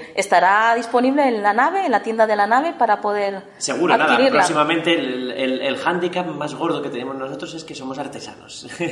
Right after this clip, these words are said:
Speaker 1: Claro.
Speaker 2: <laughs> Y esa es la gran
Speaker 1: Claro.
Speaker 2: ventaja también.
Speaker 1: Claro.
Speaker 2: Pero, es decir, nosotros no es como una, una inyección de plástico, como, como cualquier objeto que te puedas encontrar en una, en un,
Speaker 1: Ujú.
Speaker 2: en una tienda de multiprecios, ¿no?
Speaker 1: Ujú.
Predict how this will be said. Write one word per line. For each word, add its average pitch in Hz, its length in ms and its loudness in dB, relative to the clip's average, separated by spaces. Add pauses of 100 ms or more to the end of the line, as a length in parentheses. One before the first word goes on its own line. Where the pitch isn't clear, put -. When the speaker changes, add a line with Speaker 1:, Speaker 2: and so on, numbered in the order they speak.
(100)
Speaker 1:
Claro. 170 320 2
Speaker 2:
<laughs> - 40 -12
Y 147 80 -4
esa 156 100 -4
es 156 80 -4
la 147 100 0
gran 165 220 0
Speaker 1:
Claro. 196 260 4
Speaker 2:
ventaja - 220 0
también. 113 420 -6
Speaker 1:
Claro. 175 300 -4 (200)
Speaker 2:
Pero, 156 300 2
es 139 100 -2
decir, 135 220 -6
nosotros 143 460 -4
no 156 200 -2
es 135 160 -4
como 120 220 -8
una, 120 400 -8 (340)
una 120 160 -10
inyección 120 380 -8
de 95 80 -10
plástico, 131 640 -2
como, 107 320 -8
como 110 300 -8
cualquier 110 440 -6 (380)
objeto 127 380 -4
que 131 100 -6
te 123 80 -6
puedas 117 280 -6
encontrar 113 520 -8
en 113 120 -10
una, 107 420 -8
en 101 200 -8
un, 120 80 -10
Speaker 1:
Ujú. 170 100 -8
Speaker 2:
en 156 120 -10
una 117 120 -8
tienda 117 240 -8
de 117 80 -8
multiprecios, 120 840 -4
¿no? 147 100 -6
Speaker 1:
Ujú. 196 480 -10